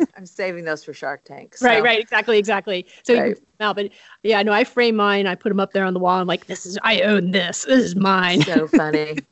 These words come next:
Speaker 1: <laughs> So, in fact, the, the name of this show, I Think I Need, is, is trademarked. I, I wanted to make sure all of that was locked up before I started anything.
Speaker 2: That's great.
Speaker 1: Yeah. So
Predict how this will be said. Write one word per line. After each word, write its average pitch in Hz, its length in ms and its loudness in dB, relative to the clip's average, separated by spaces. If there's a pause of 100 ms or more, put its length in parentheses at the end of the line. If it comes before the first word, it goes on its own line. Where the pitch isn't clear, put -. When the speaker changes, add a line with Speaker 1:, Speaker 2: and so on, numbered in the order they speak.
(220)
Speaker 1:
<laughs> 262 60 -2 (680)
So, 180 380 4
in 196 160 4
fact, 233 220 2
the, 190 160 4
the 190 120 2
name 202 180 4
of 180 120 0
this 175 140 -2
show, 202 280 0
I 165 80 2
Think 185 220 -2
I 175 80 2
Need, 185 360 4
is, - 280 -4
is 175 220 -2
trademarked. 175 560 0 (360)
I, 190 140 4
I 175 120 2
wanted 180 280 2
to 180 80 -6
make 170 120 0
sure 170 140 0
all 165 160 4
of 175 60 2
that 175 180 2
was 175 120 -4
locked 180 300 2
up 156 100 2
before 170 220 -4
I 180 60 0
started 175 380 2
anything. 165 480 2 (380)
Speaker 2:
That's 247 200 -4
great. - 480 2 (220)
Speaker 1:
Yeah. 220 420 4
So 359 480 8